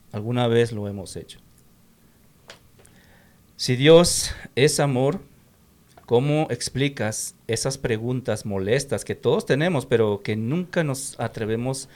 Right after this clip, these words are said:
a hacerla en voz alta? Como, Dino, no sé si tú has escuchado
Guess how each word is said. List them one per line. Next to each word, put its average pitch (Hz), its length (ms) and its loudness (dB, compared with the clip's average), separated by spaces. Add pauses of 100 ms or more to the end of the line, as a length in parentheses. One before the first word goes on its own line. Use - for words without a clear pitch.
(360)
a 104 140 -8
hacerla 123 680 -2 (160)
en 107 160 -4
voz 107 240 -6
alta? 98 380 -8 (680)
Como, 107 500 0 (1200)
Dino, 123 280 2
no 123 120 0
sé 151 160 2
si 147 160 -6
tú 131 220 2
has 127 120 2
escuchado 117 720 2